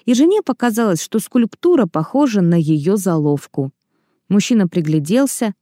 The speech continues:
и да, сходство было налицо. Он дослушал репортаж, многие детали описания совпадали. Он позвонил в полицию и сказал:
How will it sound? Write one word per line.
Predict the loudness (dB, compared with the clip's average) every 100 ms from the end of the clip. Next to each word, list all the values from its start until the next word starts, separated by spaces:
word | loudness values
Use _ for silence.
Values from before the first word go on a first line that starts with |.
| _
и | -6
да, | -4 -2 -4 -6 -10 _ -20 _
сходство | -2 0 0 -2 0
было | 2 2
налицо. | 4 2 2 -2 -4 -2 -2 -6 _ _ _ -20 -6
Он | 2 4
дослушал | 4 0 0 0 0 2
репортаж, | 2 0 -4 -2 -2 -2 -2 -8 _ _
многие | 2 4 4 2
детали | 0 -2 0 2 2
описания | 0 -2 0 0 2 2
совпадали. | 0 -4 -2 -2 0 0 2 0 -6 _ _ _ 2
Он | 2
позвонил | 2 -2 0 2 2 0
в | -4
полицию | -4 -2 -2 0 0
и | 0
сказал: | 0 0 2 0 -2